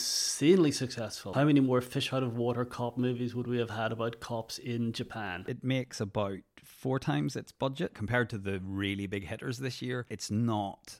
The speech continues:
Speaker 2: a massive moneymaker for the studio.
Speaker 1: No, but it's, it, it is fine, you know, and it's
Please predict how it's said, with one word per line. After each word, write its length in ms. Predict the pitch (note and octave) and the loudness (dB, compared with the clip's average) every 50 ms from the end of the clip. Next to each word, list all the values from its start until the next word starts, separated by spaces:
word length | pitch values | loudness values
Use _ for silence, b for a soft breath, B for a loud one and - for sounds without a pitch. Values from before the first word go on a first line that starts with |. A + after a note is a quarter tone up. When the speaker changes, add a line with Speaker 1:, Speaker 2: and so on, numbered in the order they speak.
| - - | -10 -10
Speaker 2:
a 440 | F#2 G2 F#2+ F#2+ F#2+ F#2 F#2 G2 - - - | -8 -8 -8 -10 -10 -10 -10 -12 -14 -12 -8
massive 680 | G#2+ G2+ G2+ G#2 G#2+ G#2+ G2 F#2 F#2 F#2 - A2 F#2 | -4 -2 0 2 2 2 2 2 0 -4 -6 -6 -4
moneymaker 580 | F#2 F#2 F#2+ G2+ G#2 G2 G2 F#2+ - G2 G2 E2+ | -4 -4 -4 -4 -4 -4 -6 -8 -6 -6 -8 -8
for 280 | - - G#2 F#2 F#2 F#2 | -6 -4 -4 -2 -2 -4
the 120 | G2 F#2 | -4 -6
studio. 460 | - - - F#2 F2+ F#2+ F#2+ - - - - | -6 -8 -8 -8 -8 -8 -10 -12 -12 -8 -4
Speaker 1:
No, 340 | D#3 D#3 D3 B2 G2+ G2 - - - | -2 0 0 0 0 -2 -6 -4 0
but 180 | B2+ A#2 A2+ | 0 2 2
it's, 240 | A2+ A#2 - - - | 2 0 -2 -2 -2
it, 180 | A3+ G#3 G#3+ - | -2 2 4 4
it 260 | F#3 G3+ A#3+ A3+ - | 4 6 6 4 4
is 160 | D3 A#2+ - | 4 2 2
fine, 320 | - G#2+ F#2+ F#2 F#2+ G2 - | 0 -2 0 -2 -2 -2 -2
you 80 | E3 D3 | 0 0
know, 120 | A#2 G#2+ A2 | 0 0 0
and 120 | A2+ A2+ | -2 -2
it's 160 | A2 A2 - | -2 -4 -6